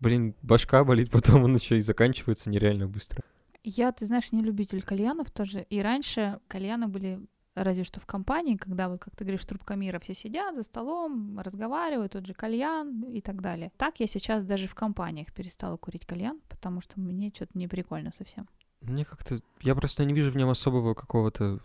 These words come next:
Speaker 1: ценности, что ли.
Speaker 2: Ну вот ты знаешь, некоторые курят же, потому
Speaker 1: И
Speaker 2: что
Speaker 1: прям такие: «Вау, кальян, да,
Speaker 2: Да.
Speaker 1: круто».
Speaker 2: Нет, даже сигареты некоторые курят и говорят: «Я не могу, там, пачку выкуриваю в день». И ты спрашиваешь: «Нафига?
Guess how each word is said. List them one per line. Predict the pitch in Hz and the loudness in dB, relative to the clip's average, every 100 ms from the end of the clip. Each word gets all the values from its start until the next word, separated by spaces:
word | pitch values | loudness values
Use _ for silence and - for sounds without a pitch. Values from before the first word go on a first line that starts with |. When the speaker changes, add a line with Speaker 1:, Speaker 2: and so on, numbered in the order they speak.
| - - - | -14 -16 2
Speaker 1:
ценности, | 135 170 147 - | 6 6 4 2
что | - - 101 | 0 4 4
ли. | 95 - | 4 -2
Speaker 2:
Ну | 214 | -4
вот | 208 | -4
ты | 208 | -2
знаешь, | 214 311 - | 2 4 6
некоторые | 233 226 196 190 | 4 4 2 2
курят | - 262 269 196 | 4 6 8 6
же, | 190 | 2
потому | 190 - 196 | 0 0 4
Speaker 1:
И | 110 | 4
Speaker 2:
что | 113 | 8
Speaker 1:
прям | 110 104 | 8 8
такие: | 110 - 110 | 2 0 0
«Вау, | 110 120 123 123 120 | 2 0 0 -2 -4
кальян, | 120 120 123 127 127 | -4 0 2 2 0
да, | 123 | 2
Speaker 2:
Да. | 123 123 - | 2 2 0
Speaker 1:
круто». | 127 123 113 | 0 0 2
Speaker 2:
Нет, | 226 214 | 4 4
даже | 185 202 | 2 -2
сигареты | - 208 233 240 - | -2 0 2 2 2
некоторые | 190 196 - 185 | -2 -2 -4 -6
курят | 175 294 339 220 | -2 2 2 0
и | 180 | -2
говорят: | 185 190 - | 0 0 2
«Я | 190 | 2
не | |
могу, | 185 180 202 294 | 2 0 2 4
там, | 214 165 165 | 2 -4 -6
пачку | 196 196 - 175 | -6 -6 -10 -16
выкуриваю | - 196 180 170 | -6 -4 -2 -4
в | 165 | -2
день». | 185 254 208 | 0 0 0
И | |
ты | 180 | -6
спрашиваешь: | - 180 - - | -4 -4 -6 -12
«Нафига? | 175 170 180 170 170 | -10 -10 -8 -8 -10